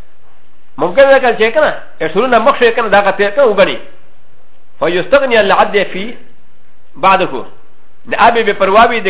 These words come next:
ګڼو کنه، د لا بعد کنه، ضرورت نشته. او په تسبیحات،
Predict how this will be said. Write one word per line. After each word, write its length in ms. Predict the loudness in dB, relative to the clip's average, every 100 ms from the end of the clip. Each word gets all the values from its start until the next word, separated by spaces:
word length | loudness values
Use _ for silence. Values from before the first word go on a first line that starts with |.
| 2
ګڼو 180 | 2 2
کنه، 220 | 2 2
د 80 | 4
لا 140 | 2
بعد 240 | 4 4 4 2
کنه، 160 | 0 -2 -6 -8 -10 -6
ضرورت 280 | 0 2 2
نشته. 300 | -4 -4 -8 -8 -8 -8 -10 -10 -8 -6
او 60 |
په 140 | 0 2
تسبیحات، 520 | 2 0 2 2